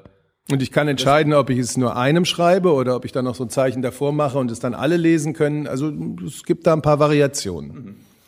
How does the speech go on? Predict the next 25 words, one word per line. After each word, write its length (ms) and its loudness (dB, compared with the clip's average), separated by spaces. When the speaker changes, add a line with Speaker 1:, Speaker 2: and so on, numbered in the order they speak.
Speaker 2:
Und, 340 -10
äh, 260 -4
folgst 420 -4
du 80 0
auch 160 -8
den 340 -8
Leuten? 480 -12
Also 120 -14
ich 180 -10
meine, 140 -6
du, 100 -4
du 100 -6
Speaker 1:
Ich 80 4
Speaker 2:
bist 20 0
ja 60 0
Speaker 1:
folge, 800 4
ich 160 -4
glaub, 240 -2
inzwischen 440 0
so 140 2
sechzig 760 0
oder 280 -4
sechzig 720 -6
plus, 460 -4
äh, 340 0